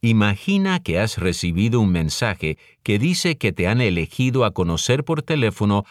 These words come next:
al Dalai Lama, líder espiritual del Tíbet. Va a llamarte hoy. Ahora tendrás sesenta segundos para leer de nuevo el bosquejo.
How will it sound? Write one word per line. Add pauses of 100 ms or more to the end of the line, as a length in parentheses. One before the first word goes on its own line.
(160)
al
Dalai
Lama, (200)
líder
espiritual
del
Tíbet. (420)
Va
a
llamarte
hoy. (1120)
Ahora
tendrás
sesenta
segundos (100)
para
leer
de
nuevo
el
bosquejo.